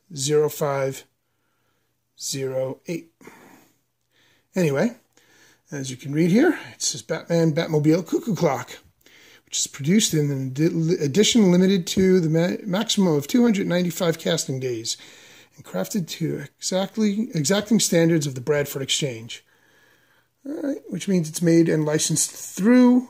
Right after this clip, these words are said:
somebody else for Bradford Exchange. Don't know who, 'cause it doesn't say. But of course, there's your Warner Brothers and D C down at the bottom, showing that it is a D C licensed product,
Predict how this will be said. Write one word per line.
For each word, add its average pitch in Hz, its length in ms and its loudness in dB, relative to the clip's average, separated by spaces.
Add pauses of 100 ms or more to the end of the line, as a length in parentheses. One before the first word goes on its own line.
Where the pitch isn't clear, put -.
somebody 170 380 4
else 160 260 2
for 311 320 4
Bradford 135 400 -2
Exchange. 147 640 -2 (340)
Don't 147 160 -8
know 135 140 -2
who, 156 260 6
'cause 139 200 -8
it 117 80 -12
doesn't 131 220 -6
say. 208 360 2 (340)
But 151 100 -10
of - 60 -12
course, 156 260 2
there's 151 200 4
your 143 120 -2
Warner 156 200 0
Brothers 151 340 4
and 151 120 0
D 139 100 0
C 147 180 -2
down 139 220 -4
at 135 80 -4
the 131 60 -10
bottom, 180 500 2 (460)
showing 147 300 0
that 143 140 0
it 139 80 -2
is 160 200 6
a 135 120 -2
D 170 200 2
C 175 280 4
licensed 160 600 2
product, 254 580 0